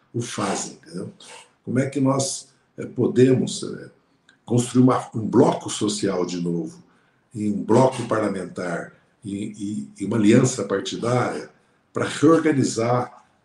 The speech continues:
é, historicamente o projeto político do país.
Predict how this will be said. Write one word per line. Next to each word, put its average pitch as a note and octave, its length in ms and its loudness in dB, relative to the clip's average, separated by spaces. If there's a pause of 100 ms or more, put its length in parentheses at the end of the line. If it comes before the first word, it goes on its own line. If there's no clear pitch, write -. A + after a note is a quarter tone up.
(140)
é, - 120 -12
historicamente G2+ 1160 -4
o F2+ 120 -8
projeto G2+ 480 -4
político G2 340 -6
do G#2 120 -12
país. - 640 -10